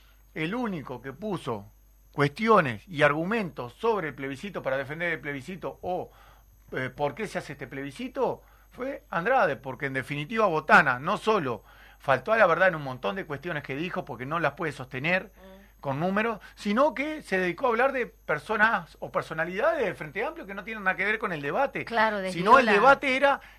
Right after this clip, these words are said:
Speaker 1: netamente de por qué se hacía y los puntos si estábamos de acuerdo y ponerle sustento técnico de por qué sí y por qué no.
Speaker 2: Claro.
Speaker 1: En definitiva, ahí se demuestra claramente que este plebiscito no tiene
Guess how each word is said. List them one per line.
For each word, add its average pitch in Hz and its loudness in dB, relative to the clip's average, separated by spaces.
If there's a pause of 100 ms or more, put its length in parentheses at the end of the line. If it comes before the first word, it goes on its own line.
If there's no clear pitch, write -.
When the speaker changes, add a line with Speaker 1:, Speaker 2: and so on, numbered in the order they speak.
(140)
Speaker 1:
netamente 254 0
de 220 2
por 156 -2
qué 294 -8
se 214 0
hacía 294 2
y 277 -6
los 185 2
puntos 269 -8
si 175 -10
estábamos 196 0
de 170 6
acuerdo 214 4
y 196 -6
ponerle 208 -2
sustento 226 -10
técnico 285 -8
de 185 -2
por 180 -10
qué 202 -10
sí 311 -12
y 294 -10
por 156 -12
qué 139 -10
no. 214 -12
Speaker 2:
Claro. 175 -14 (260)
Speaker 1:
En 151 -8
definitiva, 156 -8
ahí 214 -8
se 175 -10
demuestra 170 -6
claramente 180 -2 (480)
que 190 2
este 190 -2
plebiscito 190 -6 (420)
no 247 0
tiene 202 -6